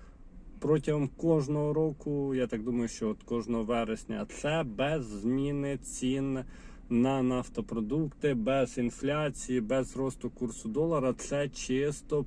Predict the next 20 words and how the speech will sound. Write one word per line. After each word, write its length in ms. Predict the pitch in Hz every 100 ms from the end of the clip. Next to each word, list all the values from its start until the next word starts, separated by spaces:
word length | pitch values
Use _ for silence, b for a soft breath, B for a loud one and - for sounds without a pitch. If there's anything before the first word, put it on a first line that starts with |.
| -
по 400 | 110 113 120 117 - - -
акцизові 640 | 113 - - 117 98 98 - - - - -
буде, 300 | 101 107 107 -
будуть 260 | 113 113
так 160 | - 110
зростати. 480 | 104 - - 95 - B B B 151
Відповідно 440 | 156 220 233 202
до 120 | 143
цього 260 | 117 190 170
зміняться, 1000 | 104 98 98 110 117 160 175 135 - 120
тобто 360 | 104 - 110
збільшаться 880 | 95 90 107 165 156 139 123 - 127
всі 400 | 113 - - 135
ціни 520 | 127 - 139 135 123
на 440 | 120 107 107 113 104 - - - - - - - - -
інші 320 | 135 127 -
продукти, 560 | 107 107 104 143 - 110 -
зокрема 360 | 101 - 113 113
продукти 440 | 107 101 110 -
харчування, 880 | 110 110 - - 120 151 139 123 120